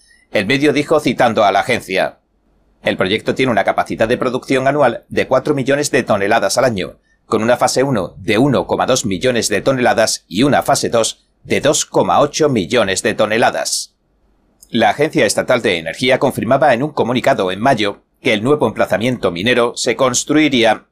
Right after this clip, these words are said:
en la división administrativa de Songye, que administra la ciudad de Ordos, en Mongolia Interior. Uno de sus objetivos, según señaló la administración, apuntaba a garantizar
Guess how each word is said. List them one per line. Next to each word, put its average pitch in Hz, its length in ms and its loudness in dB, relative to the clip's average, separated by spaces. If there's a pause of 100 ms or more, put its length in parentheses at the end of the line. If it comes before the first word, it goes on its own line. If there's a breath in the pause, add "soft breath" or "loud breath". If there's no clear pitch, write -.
en 117 200 -2
la 110 120 2
división 143 420 0
administrativa 123 720 -2
de 131 120 0
Songye, 95 500 -2 (380 soft breath)
que 139 120 2
administra 143 480 0
la 135 80 4
ciudad 113 260 0
de 135 100 2
Ordos, 110 360 0
en 120 140 -2
Mongolia 135 340 0
Interior. 98 460 -4 (380)
Uno 135 240 2
de 139 100 2
sus - 200 0
objetivos, 131 680 0
según 135 320 0
señaló 113 380 2
la 120 80 4
administración, 113 800 -2 (120)
apuntaba 139 600 2
a 123 40 2
garantizar 127 720 0